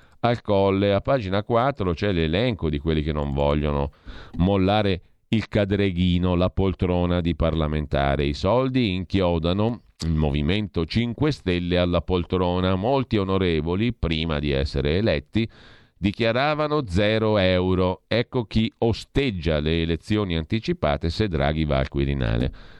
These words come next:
Ce ne sono diversi che guadagnavano prima di essere eletti deputati del Movimento Cinque Stelle zero euro o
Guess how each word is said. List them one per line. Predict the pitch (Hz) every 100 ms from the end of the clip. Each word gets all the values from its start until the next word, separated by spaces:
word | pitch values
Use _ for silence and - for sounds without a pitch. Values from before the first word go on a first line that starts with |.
| - - - -
Ce | 104
ne | 107
sono | 127 120
diversi | 113 120 101 110 101
che | 90
guadagnavano | 85 90 90 90 90 90 85
prima | 78 98 104 107 95
di | 85 85
essere | 85 - 82 80 80 -
eletti | 80 78 80 - 76
deputati | 69 67 71 78 80 76
del | 71
Movimento | 69 69 71 80 76
Cinque | 69 87 120
Stelle | 113 87 85 82 - 78
zero | 73 95 101 104 117
euro | 104 98 110 113
o | 120 95 95